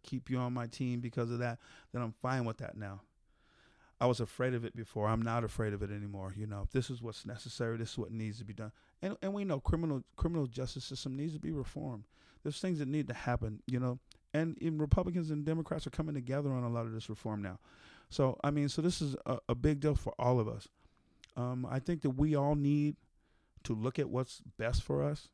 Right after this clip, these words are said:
what's best for society, what's best for the community. Hey, I'm saving the community money by being out, being out. You know, I mean, completely. I, I, I, I can strengthen families 'cause I can talk to them about this. I can strengthen the home because I'm there.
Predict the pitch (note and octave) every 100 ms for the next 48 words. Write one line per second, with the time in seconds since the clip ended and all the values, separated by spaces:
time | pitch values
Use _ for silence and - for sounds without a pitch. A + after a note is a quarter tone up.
0 | _ A#2 A2+ - A#2 - A#2+ A#2 - B2
1 | C3 C#3+ B2+ A2+ - A2+ - A#2+ A#2 -
2 | B2+ C3 C3+ _ _ _ _ - - C#3
3 | C#3 D3 D3 C#3+ - C#3+ C#3 C#3 C3 A#2
4 | G#2+ G#2 A2 G#2 G2+ - - A2 G#2 G2+
5 | F#2+ - _ _ _ _ _ _ _ -
6 | A2+ G#2 B2 A#2+ - G#2+ A2+ G#2+ - G#2+
7 | - G#2 - G#2+ - A2+ A#2 G#2 - B2
8 | A2+ - B2 C3+ C3 - A2+ G#2+ G#2+ A#2
9 | A#2 C3+ B2 B2 B2 B2 B2+ B2+ - -
10 | - - - - - A2 - B2 - A#2
11 | G2+ A#2 B2 C3+ A2 G#2 G#2 G#2+ A#2+ B2+